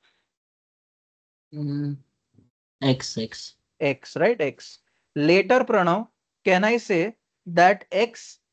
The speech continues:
Speaker 2: got splitted into two parts, X train and X test?
Speaker 1: Correct.
Speaker 2: So I
Speaker 1: Yes.
Speaker 2: only care that X train and X test should be on the same scale. Other things I don't care.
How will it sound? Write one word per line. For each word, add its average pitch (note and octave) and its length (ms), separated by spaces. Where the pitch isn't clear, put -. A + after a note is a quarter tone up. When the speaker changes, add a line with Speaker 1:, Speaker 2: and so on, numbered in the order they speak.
Speaker 2:
got G3 180
splitted G3 480
into A3 400
two A3 180
parts, G3+ 460
X E3+ 220
train G3+ 260
and G3+ 140
X F3+ 180
test? G3 320
Speaker 1:
Correct. B2 340
Speaker 2:
So - 140
I A3+ 120
Speaker 1:
Yes. G#3 120
Speaker 2:
only A3 300
care A#3 340
that A#3 260
X F#3 280
train A#3+ 260
and A#3 120
X G3+ 200
test A3 260
should G3+ 220
be G3+ 100
on F#3+ 160
the G3 100
same E3 280
scale. C#3 340
Other E3 220
things G#3 260
I G#3+ 80
don't G3 360
care. C3+ 200